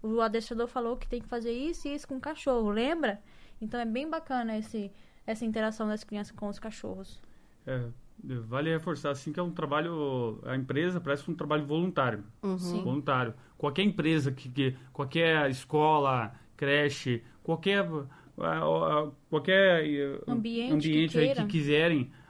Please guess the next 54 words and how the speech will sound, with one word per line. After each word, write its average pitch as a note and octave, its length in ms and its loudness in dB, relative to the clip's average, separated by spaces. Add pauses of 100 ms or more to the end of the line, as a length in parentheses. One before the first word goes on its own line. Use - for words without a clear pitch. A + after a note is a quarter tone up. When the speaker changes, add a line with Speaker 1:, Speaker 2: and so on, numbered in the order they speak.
Speaker 2:
"Ah, D3+ 300 8
ô D3 100 6
João, D#3+ 300 4
apresenta D3 440 2
isso, F3 200 -4
ah, C3+ 300 0
faz, F#3 320 2 (340)
traz F#3 240 4
esse F#3 160 -6
cachorro F3 300 2
pra C#3 160 2
gente", D3+ 340 2
não D3+ 180 4
vai F3+ 100 6
ter F3+ 100 -2
custo G#3 320 0
nenhum G#3+ 180 4
pra G#3+ 140 2
vocês. G3 500 0 (360)
Só - 180 2
tem C3+ 120 -4
que C#3 40 -4
ter F3 60 2
um F#3 80 2
pouquinho F3 260 0
de E3+ 40 -6
paciência C#3+ 440 2
aí, D3 60 2
que F3 60 0
a D3+ 40 6
Bianca C#3 300 2
que C3 140 -12
cuida C3+ 280 4
da C3 120 6
agenda, C#3 520 2 (380)
ela B2+ 200 6
tem E3 200 2
que E3+ 80 -10
programar C#3+ 420 4
isso C3+ 160 -2
aí C3 80 2
com C#3+ 80 -2
antecedência, C3+ 880 2 (240)
a C3 60 2
gente C3 200 2
tem E3 140 2
que D#3+ 60 -10
trazer D#3 280 6
a D3+ 80 6
equipe E3+ 440 2
toda, D3+ 260 2
juntar D3 260 4
Speaker 3:
Uhum. F3+ 60 -2
Speaker 2:
todo, F3+ 420 2